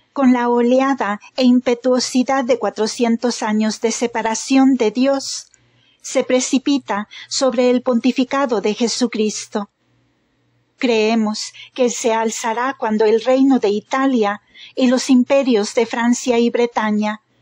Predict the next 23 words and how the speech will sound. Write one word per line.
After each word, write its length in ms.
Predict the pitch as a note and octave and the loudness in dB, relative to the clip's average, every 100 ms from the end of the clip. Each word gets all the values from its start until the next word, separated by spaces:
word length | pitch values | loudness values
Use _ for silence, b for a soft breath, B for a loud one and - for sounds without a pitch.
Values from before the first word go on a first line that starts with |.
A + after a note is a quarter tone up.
| _ _ _ _ - | _ _ _ _ -14
sean 520 | - C4+ A#3+ A#3 A#3+ | -4 0 0 2 0
solo 540 | - C4 B3+ A3 G#3+ B B | 2 0 2 0 -2 B B
una 340 | C#4 B3+ B3+ | 4 4 4
época 600 | B3+ C4+ B3 G#3 G3+ G#3+ | 2 0 -2 -2 -2 -2
en 100 | A3 | -2
la 100 | G#3+ G#3+ | 0 -2
historia, 840 | A3 - - G3 F#3+ G3 G3+ G#3 _ _ _ _ _ _ _ - | -2 -4 -2 -2 0 -2 -6 -8 _ _ _ _ _ _ _ -2
enseñada 840 | B3+ A#3 - A3+ A3+ A3 A3+ A3 | 2 2 2 0 0 0 -2 0
a 40 | |
los 280 | G#3+ G#3+ - | 2 0 2
niños 540 | B3+ B3+ A#3+ G#3 - - B | 6 6 6 2 -4 -12 B
en 140 | - B3 | 2 6
un 200 | C4 C4 | 8 8
mundo 380 | C4+ C4+ G#3 F#3+ | 8 6 2 -2
cristiano, 800 | G#3+ A#3+ - B3 A3 G#3+ A3 - _ _ _ _ _ _ _ _ _ | -2 -2 -2 -2 -2 -2 -6 -12 _ _ _ _ _ _ _ _ _
para 200 | A3+ G#3+ | -2 2
lo 140 | G#3+ A3 | 2 2
que 120 | A3 | 2
Europa, 680 | G#3+ A3 A#3 A#3 A#3 G3+ - B - | 4 4 2 0 -2 -6 -8 B -4
aunque 300 | A#3 A#3 A#3+ | -2 0 -2
sea 300 | - B3 A#3+ | 0 0 4
el 160 | A3+ | 2
centro, 640 | - C#4 C4 C4 A#3 G3+ | 2 2 4 4 2 -6